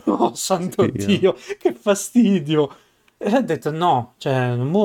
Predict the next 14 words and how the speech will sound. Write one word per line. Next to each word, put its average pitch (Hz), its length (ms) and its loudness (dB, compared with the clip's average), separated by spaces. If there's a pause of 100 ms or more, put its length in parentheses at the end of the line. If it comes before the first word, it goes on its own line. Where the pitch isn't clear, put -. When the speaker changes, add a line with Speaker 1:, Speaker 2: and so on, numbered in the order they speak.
Speaker 1:
ho 147 60 -2
detto, 147 280 -4
"Continuerò", 214 680 2 (140)
però 160 680 4
sto - 220 -4
lì 139 240 -2
lì 139 120 0
per 127 240 2
lasciarlo 151 480 0
per 131 100 -4
System 151 340 -4
Shock, 143 420 0
che 127 120 2
criminosamente, 131 1000 -2